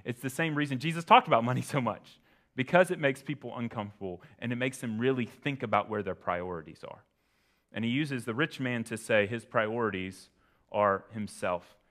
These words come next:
and he gives out of the excess of what he has. He gives what he can afford in the sense of, in the sense that he gives what does not hurt him. But the widow, the widow out of her poverty gives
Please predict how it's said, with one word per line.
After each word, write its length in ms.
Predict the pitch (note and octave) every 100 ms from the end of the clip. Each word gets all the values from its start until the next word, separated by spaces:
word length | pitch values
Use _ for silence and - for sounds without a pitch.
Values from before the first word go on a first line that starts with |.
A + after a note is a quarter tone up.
| _
and 120 | G2
he 160 | G2+ A#2+
gives 500 | A2 A2+ G#2 G2+ - _ _ -
out 80 | G#2
of 120 | F#2+
the 140 | G#2 A2
excess 540 | G2+ G2+ - G2 - -
of 120 | A2
what 140 | F#2 F2
he 80 | E2+
has. 420 | - D#2 D#2+ - _ _
He 120 | -
gives 360 | B2+ D3 C3+ - _
what 260 | - A#2 B2+
he 180 | - C#3
can 280 | B2+ A#2+ G#2
afford 560 | - - C3 D3+ D3+
in 140 | - A2+
the 160 | G#2+
sense 340 | G2+ - B2 A#2+
of, 160 | G2+ - -
in 60 | A2+
the 80 | A2+
sense 240 | B2+ A#2+
that 140 | G2+
he 180 | - C3
gives 300 | A#2+ A#2 A2+
what 200 | G#2+ G#2+
does 200 | - G2+
not 180 | G2 F2+ -
hurt 180 | F#2+ - -
him. 100 | - _ _ _ _ _ _ _ -
But 120 | A2
the 60 |
widow, 300 | A2+ D#3+ A#2 - _ _ _ _ _ _ _ _ _ - -
the 80 | A#2
widow 280 | B2+ C3 A#2
out 180 | A2 A#2+
of 120 | A2
her 120 | A2+
poverty 600 | - A#2+ A#2 F2+ D#2 A#1 _ _ _ _ _
gives 260 | A#2 G#2